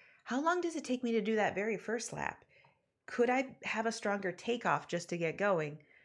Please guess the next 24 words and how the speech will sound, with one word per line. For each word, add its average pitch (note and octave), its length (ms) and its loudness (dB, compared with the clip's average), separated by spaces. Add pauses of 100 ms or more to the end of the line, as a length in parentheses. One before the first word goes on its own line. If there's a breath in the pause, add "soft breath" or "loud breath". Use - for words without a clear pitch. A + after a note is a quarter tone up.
(260 soft breath)
Um, D#3+ 480 -2
or F3 80 -6
maybe D4+ 340 2
I'm A#3+ 120 4
slowing G#3 360 0
down F#3 240 0
in F3+ 100 -2
the D#3+ 80 0
last B3 400 -4
minute - 360 -4
because D3+ 260 -8
I - 80 0
didn't F3+ 220 -4
save B3+ 320 -4
enough D#3+ 260 -4
for D#3 80 -12
the D2+ 160 -8
end. D#2+ 340 -8 (600 soft breath)
Uh, D3+ 180 -6
how F3 260 -2
do A3 160 0
I F#3 120 2
get F#3 340 0
more, E3+ 500 -2